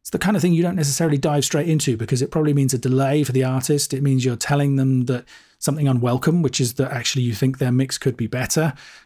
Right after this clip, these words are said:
You're possibly telling them something they don't believe, in the sense that you're saying, "If you give me something that's quieter, I can do a better job of making it louder." You know, there's a ton of reasons why you're gonna get pushback from that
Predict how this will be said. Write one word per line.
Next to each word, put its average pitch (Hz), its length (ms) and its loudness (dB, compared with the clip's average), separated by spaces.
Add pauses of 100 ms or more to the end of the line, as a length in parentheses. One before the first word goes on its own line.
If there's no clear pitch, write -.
(100)
You're 143 140 0
possibly 147 380 0
telling 131 220 2
them 123 100 2
something 131 200 2
they 120 100 -2
don't 113 200 -4
believe, 147 540 2
in 147 80 2
the 123 80 0
sense 139 240 0
that 165 60 -8
you're 131 100 -2
saying, 123 280 2
"If 117 120 -2
you 147 80 2
give 135 160 2
me 127 80 2
something 120 240 0
that's 107 120 -10
quieter, 139 600 0
I 123 100 -2
can 120 200 -4
do 120 140 0
a 110 40 -4
better 123 240 -4
job 120 200 0
of 120 80 -2
making 117 320 -2
it - 120 -8
louder." 143 340 0
You 156 140 2
know, 123 100 0
there's 139 160 2
a 143 60 0
ton 180 180 0
of 147 100 0
reasons 139 320 2
why 127 160 -2
you're 123 140 0
gonna 127 160 0
get 120 220 -6 (300)
pushback - 600 -4 (360)
from 127 260 0
that 123 260 -2